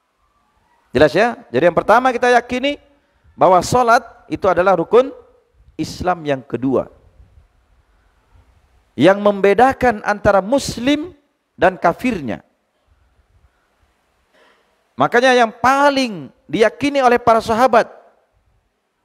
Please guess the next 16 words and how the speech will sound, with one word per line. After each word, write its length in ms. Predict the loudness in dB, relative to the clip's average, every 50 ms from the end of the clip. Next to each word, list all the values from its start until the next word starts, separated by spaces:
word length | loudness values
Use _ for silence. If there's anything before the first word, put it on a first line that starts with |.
| _ _ _ _ _ _ _ _ _ _ 2
yang 160 | 2 2 2
paling 320 | 2 0 0 0 -2 -2 -2
cepat 400 | -2 -4 0 0 0 0 0 -2 -6 -20 _ _ _ _
membedakan 880 | -4 -2 -2 -2 0 2 2 4 4 4 2 2 2 0 -2 -2 -2 -2
seseorang 760 | -4 -4 -4 -2 -2 -2 0 2 2 2 2 2 0 -2 -6
ini, 280 | -8 -6 -6 -8 -10 -12 _ _ _ _ _ _ _ _ _ _ _ _ _ _ _ _ _ _ _ -4
ya, 320 | -2 0 0 0 -2 -6 -14 _ _ _ _ _ _ _ _ _ _ _ _ _ _ _ _ _
antara 320 | -4 -2 0 2 2 2 2
dia 120 | 0 0
muslim 680 | 2 0 0 0 -2 0 0 0 0 0 -2 -8 -16 -20 _ _ _ _ _ _ _ _ _ _ _ _ _ _ _ _ _
dengan 280 | -2 0 0 0 0 -2
selain 280 | -2 -2 0 0 0 0
muslim, 560 | 0 -2 -2 -4 -2 0 0 0 0 -2 -8 -14 -20 _ _ _ _ _ _ _ _ _ _ _ _ _ _ _
itu 200 | -14 -10 -8 -6 -4
meninggalkan 640 | -2 -2 -2 -2 0 0 0 0 0 -2 -4 -4 -4
sholat. 320 | -4 -4 -4 -2 -4 -6